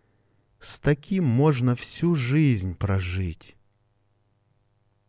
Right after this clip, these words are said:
Только вот мама против наших встреч. Её старомодные взгляды на жизнь уже порядком надоели. Вечно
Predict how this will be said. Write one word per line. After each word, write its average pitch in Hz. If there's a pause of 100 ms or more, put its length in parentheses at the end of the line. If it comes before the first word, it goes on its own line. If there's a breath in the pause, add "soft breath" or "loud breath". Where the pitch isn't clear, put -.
(220)
Только 117
вот 123
мама 117
против 101
наших 101
встреч. - (1120)
Её 120
старомодные 117
взгляды 98 (440)
на 110
жизнь 98 (580)
уже 107
порядком 110
надоели. 98 (1300)
Вечно -